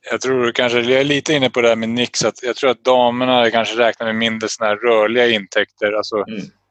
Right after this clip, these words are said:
Speaker 1: kanske har
Speaker 2: Mm.
Speaker 1: mindre, liksom, chans i sina intäkter med, liksom,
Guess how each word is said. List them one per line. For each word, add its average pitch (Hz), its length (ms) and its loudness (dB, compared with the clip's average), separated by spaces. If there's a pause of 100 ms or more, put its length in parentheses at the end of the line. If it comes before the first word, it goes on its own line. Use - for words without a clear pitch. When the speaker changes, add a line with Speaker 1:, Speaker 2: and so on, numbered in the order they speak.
(100)
Speaker 1:
kanske 120 220 0
har 120 60 2
Speaker 2:
Mm. 117 100 0
Speaker 1:
mindre, 113 540 0
liksom, 104 340 -4
chans 113 720 -2 (220)
i 107 160 0
sina 104 360 0
intäkter 104 920 -2
med, 104 220 2
liksom, 104 480 -6